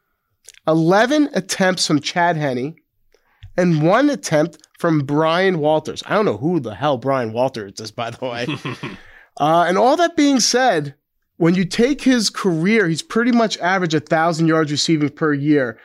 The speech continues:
Speaker 1: except for that one year he got hurt. So
Speaker 2: Yep.
Speaker 1: if you minus that one year,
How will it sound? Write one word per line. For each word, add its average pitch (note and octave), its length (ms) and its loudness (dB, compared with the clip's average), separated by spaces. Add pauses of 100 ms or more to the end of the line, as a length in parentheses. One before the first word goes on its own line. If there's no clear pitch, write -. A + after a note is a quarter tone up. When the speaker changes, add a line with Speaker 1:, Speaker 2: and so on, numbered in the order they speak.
Speaker 1:
except A3+ 240 -2
for A3+ 40 -2
that G3 180 2
one F#3 200 2
year E3+ 180 2
he E3 80 2
got D3+ 220 0
hurt. C3+ 240 -2
So B2 120 -2
Speaker 2:
Yep. - 60 2
Speaker 1:
if F#3+ 40 0
you C4 240 0 (120)
minus F#3+ 360 0
that D#3+ 140 0
one D#3+ 240 2
year, D#3+ 300 2